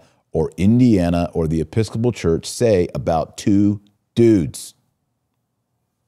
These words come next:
Yet the,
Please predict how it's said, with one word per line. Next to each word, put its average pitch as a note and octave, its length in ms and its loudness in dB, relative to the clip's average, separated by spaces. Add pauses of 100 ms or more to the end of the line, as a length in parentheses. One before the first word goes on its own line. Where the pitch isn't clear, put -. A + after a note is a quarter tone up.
(2500)
Yet F#2 220 0
the, E2+ 260 -2